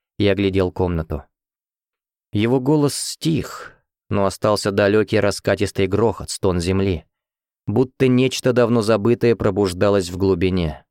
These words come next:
С потолка полетела пыль, трещины потянулись по камню. Кулашан, кашляя, вновь атаковал Масида и Стальную Деву. Теперь Эмре понял, что это должно быть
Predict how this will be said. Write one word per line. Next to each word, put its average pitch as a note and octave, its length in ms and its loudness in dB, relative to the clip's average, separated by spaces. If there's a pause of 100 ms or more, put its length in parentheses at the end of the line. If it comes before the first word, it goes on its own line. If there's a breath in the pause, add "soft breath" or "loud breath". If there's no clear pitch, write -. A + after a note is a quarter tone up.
(880)
С - 120 -12
потолка G2+ 520 0
полетела G#2 460 0
пыль, G2 300 0
трещины B2+ 560 0
потянулись A#2 600 0
по G#2+ 140 -2
камню. F#2+ 520 -2 (800)
Кулашан, B2+ 540 2
кашляя, C3+ 580 2
вновь B2 360 0
атаковал B2 600 0
Масида A#2+ 440 0
и A#2+ 80 2
Стальную A2 520 0
Деву. F#2 460 -2 (720)
Теперь A2+ 580 0
Эмре G#2 400 2
понял, F#2+ 540 0
что E2 320 -6
это F2+ 180 -2
должно F2+ 400 -2
быть F2 280 -4